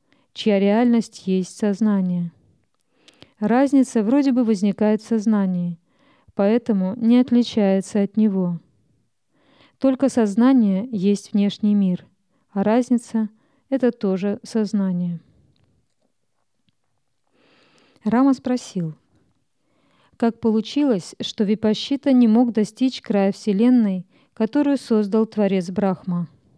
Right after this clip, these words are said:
Васишха ответил, Только появившись,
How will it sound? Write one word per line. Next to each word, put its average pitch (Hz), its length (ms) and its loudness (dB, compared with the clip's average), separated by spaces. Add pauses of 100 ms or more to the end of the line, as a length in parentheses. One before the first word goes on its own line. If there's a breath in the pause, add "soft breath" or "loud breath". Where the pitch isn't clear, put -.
(1160)
Васишха 254 540 -2
ответил, 190 600 -4 (1400 soft breath)
Только 269 300 0
появившись, 233 800 0